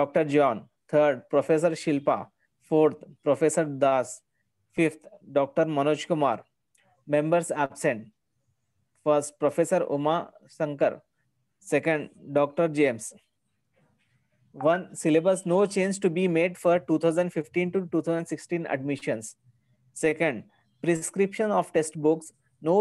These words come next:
change to be made for two thousand fifteen to two thousand sixteen admissions. Third, comments on question paper set for previous examinations.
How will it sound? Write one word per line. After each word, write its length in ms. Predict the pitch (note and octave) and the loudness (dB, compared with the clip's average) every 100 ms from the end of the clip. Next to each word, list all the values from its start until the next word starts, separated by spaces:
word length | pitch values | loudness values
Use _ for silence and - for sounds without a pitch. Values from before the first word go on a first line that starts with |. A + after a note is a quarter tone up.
| G#3 G3 | 2 0
change 240 | F#3 F#3 | -2 0
to 100 | F#3 | -2
be 180 | D#3+ F#3 | 0 -2
made 380 | D#3+ E3 F3 - | 0 0 -2 -10
for 280 | - D#3+ E3 E3 | -4 0 0 0
two 80 | D#3+ | 0
thousand 300 | E3+ F3 F#3+ E3+ | 0 0 -2 -2
fifteen 320 | - F#3+ F#3 | -4 -4 -2
to 80 | F#3+ | -2
two 180 | F3+ E3 | -2 -2
thousand 240 | E3+ F3 E3+ | -2 -4 -8
sixteen 300 | - F3+ E3 | -6 -4 -2
admissions. 600 | C#3 D3 D3+ D#3 A2+ - _ _ _ _ _ _ - _ _ _ | -4 -4 -2 -4 -4 -14 _ _ _ _ _ _ -20 _ _ _
Third, 340 | D#3+ D3+ A#2 F#2 _ _ _ - - | 2 2 0 -10 _ _ _ -12 0
comments 440 | E3 F3+ A3 G3 F#3 F3 | 2 2 -2 -2 0 -2
on 80 | F3+ E3+ | -2 -4
question 240 | - F3+ | -2 0
paper 340 | F3+ D#3+ F3 F3 - | 0 2 2 0 2
set 180 | F3 F3 | 0 2
for 180 | F3+ E3+ - | 0 0 0
previous 320 | D3+ E3 E3+ | 0 2 2
examinations. 960 | C#3+ C3 D#3 E3 D#3+ D#3+ - A#2+ G#2+ | 0 0 0 0 -2 -4 -4 -6 -6